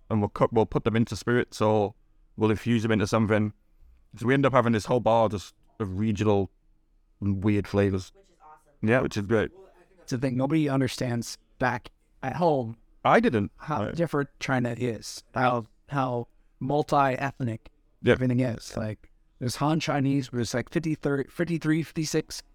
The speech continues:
Speaker 3: ethnicities in the country. So, like, you have these amazing food people, you know?
Speaker 2: Yeah.
Speaker 1: Yeah, there's this, it's, it's a weird one. White rabbit is another one. It's not a botanical, but I think we should
Speaker 2: The candy.
Speaker 1: quickly
Speaker 2: Yeah, white rabbit candy is, like, this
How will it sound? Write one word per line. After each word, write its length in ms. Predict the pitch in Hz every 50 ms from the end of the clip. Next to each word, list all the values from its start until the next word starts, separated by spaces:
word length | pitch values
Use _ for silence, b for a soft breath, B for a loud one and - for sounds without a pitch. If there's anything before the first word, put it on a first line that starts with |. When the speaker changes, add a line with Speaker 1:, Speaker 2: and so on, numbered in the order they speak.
| _ _ -
Speaker 3:
ethnicities 580 | 127 123 - 139 131 - 151 151 165 160 -
in 80 | 139 131
the 60 | 135 123
country. 320 | 151 151 - 180 190 175 _ _ _ _ _ _ _ _ _ _ _ _ _ _ _ _
So, 260 | - - - 139 135
like, 220 | 135 139 127 113 131
you 80 | 160 151
have 200 | 151 160 175 -
these 180 | 151 135 127
amazing 540 | 127 127 127 135 143 143 147 135 - 131 113
food 280 | - - 143 143 135 -
people, 400 | - 120 104 - 104 104 - - _ _ _ _ _ _ _ _ _
you 80 | - 120
know? 240 | 113 110 110 104 - _ _ _ _ _ _
Speaker 2:
Yeah. 180 | - 175 160 - - _ _ _ _ _ _ _ _ _ _ _ _ _ _ _ _ _ _ _ _ _ _ _ _ _ _ _ _ -
Speaker 1:
Yeah, 280 | 127 131 127 113 113 107 98 104
there's 160 | - 127 110
this, 220 | 143 151 - - - -
it's, 220 | 160 156 - - _ _ -
it's 100 | 170 139
a 80 | 160 143
weird 240 | 123 127 123 123
one. 340 | 117 117 107 104 110 113 98 - -
White 280 | 117 117 151 160 143
rabbit 200 | 127 151 156 139
is 100 | 120 104
another 240 | 107 117 123 123 123
one. 160 | 107 101 110 - _ _ _ _ -
It's 140 | - 110 104
not 80 | -
a 40 | 110
botanical, 460 | 113 117 - 202 120 123 98 113 101
but 120 | 101 107 104
I 40 | 110
think 180 | - 135 123
we 60 | 127
should 180 | 113 - 127 107 - _
Speaker 2:
The 100 | - 196
candy. 280 | - - 208 190 185 185
Speaker 1:
quickly 440 | 170 127 117 151 113 113 107 98 92 - - - _ _ _ _ _ _ _ _ _ -
Speaker 2:
Yeah, 200 | - 202 170 170
white 220 | 180 196 214 226
rabbit 300 | 220 262 254 240 233 -
candy 440 | - 233 196 190 190 190 214 208 190 -
is, 200 | 180 180 165 -
like, 200 | 175 175 175 -
this 260 | 180 170 - - -